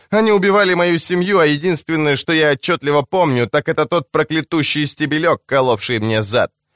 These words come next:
А они закончили быстро. Важны им были лишь деньги, кони и несколько наших ценных безделушек. Уехали так же быстро, как и появились, просто в ночь. А я, я сидела там в кустах до самого рассвета.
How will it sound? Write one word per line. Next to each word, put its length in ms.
А 200
они 180
закончили 640
быстро. 540
Важны 360
им 100
были 200
лишь 280
деньги, 580
кони 420
и 40
несколько 500
наших 300
ценных 400
безделушек. 680
Уехали 460
так 180
же 120
быстро, 360
как 180
и 40
появились, 960
просто 400
в 80
ночь. 440
А 140
я, 260
я 160
сидела 440
там 240
в 60
кустах 520
до 140
самого 380
рассвета. 580